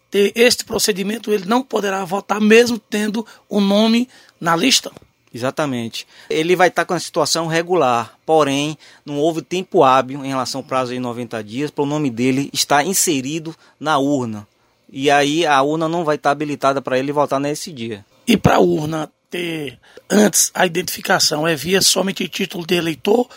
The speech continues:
Speaker 1: ou o R G serve, a Carteira Nacional de Habilitação? Quais são os documentos?
Speaker 2: Essa questão da, da gestão, das regras da, da eleição,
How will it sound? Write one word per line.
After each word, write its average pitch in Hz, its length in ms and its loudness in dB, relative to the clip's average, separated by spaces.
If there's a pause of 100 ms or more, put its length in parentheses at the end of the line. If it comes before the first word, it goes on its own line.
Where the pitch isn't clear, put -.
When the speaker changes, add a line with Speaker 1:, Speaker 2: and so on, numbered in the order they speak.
(240)
Speaker 1:
ou 226 480 4 (280)
o 180 160 0
R 160 180 0
G 165 220 -6
serve, 170 480 0
a 160 60 -2
Carteira 170 640 -8 (320)
Nacional 160 480 0
de 151 80 -2
Habilitação? 180 840 -2 (120)
Quais 262 180 0
são 214 160 2
os 170 80 -8
documentos? 147 460 -12 (360)
Speaker 2:
Essa 180 220 -6
questão 147 320 -4
da, 127 420 2
da 127 200 0
gestão, 123 600 -4
das 117 220 0
regras 117 560 -2
da, 113 340 -6
da 117 140 -6
eleição, 123 520 -6